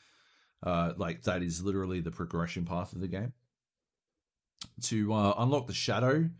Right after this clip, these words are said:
parts, you have to find every landmark in every region. I didn't do this because I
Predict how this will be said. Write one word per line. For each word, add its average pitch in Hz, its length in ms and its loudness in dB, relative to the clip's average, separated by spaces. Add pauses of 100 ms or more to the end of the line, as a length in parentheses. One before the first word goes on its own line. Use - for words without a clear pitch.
(300)
parts, - 500 4 (460)
you 117 100 2
have 117 120 2
to 107 460 2
find 113 580 2
every 107 280 -2
landmark 90 680 -4
in 85 200 0
every 90 300 -4
region. 104 400 -2 (500)
I 160 180 6
didn't 214 400 -2
do 151 220 2
this 82 580 -2 (880)
because 127 880 8
I 170 520 6